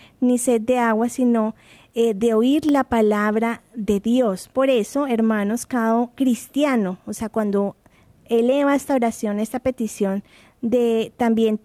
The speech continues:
tiene que tener presente que está diciendo que está pidiendo el pan de vida, ¿no? El pan de la palabra de Dios. ¿Para qué? Para que cada uno acoja la fe. ¿Cuál es el pan de vida? El pan de vida es la que recibimos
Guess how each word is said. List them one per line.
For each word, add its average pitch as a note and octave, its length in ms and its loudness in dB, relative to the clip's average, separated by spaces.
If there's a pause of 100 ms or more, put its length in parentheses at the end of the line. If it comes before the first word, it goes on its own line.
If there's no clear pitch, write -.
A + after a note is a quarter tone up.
tiene C4 240 2
que C#4 80 -2
tener A#3+ 260 2
presente A#3+ 520 0
que B3 340 -2
está A3+ 220 -2
diciendo A#3+ 400 0
que B3+ 80 -6
está G#3 180 -4
pidiendo A#3 540 0
el A3+ 240 0
pan B3+ 420 0
de B3 160 2
vida, A#3+ 380 0
¿no? A#3+ 220 -2 (280)
El A#3+ 180 0
pan C#4 360 -2
de D4+ 100 2
la C#4 140 0
palabra G3 480 0
de C4 100 2
Dios. A#3 460 0 (440)
¿Para A#3+ 220 0
qué? D4+ 220 -2
Para A#3+ 180 -2
que A3 160 -6
cada A3+ 320 0
uno C#4 220 2
acoja C4 400 -2
la A#3 180 0
fe. G#3 320 -4 (500)
¿Cuál C#4+ 280 0
es D4 160 -2
el D4+ 120 2
pan C#4 280 2
de C4 120 2
vida? A3 440 0 (480)
El A3+ 160 -2
pan A#3 240 0
de C4 120 2
vida C4+ 220 2
es C#4+ 60 2
la C#4 100 2
que B3 140 -4
recibimos G#3+ 800 -2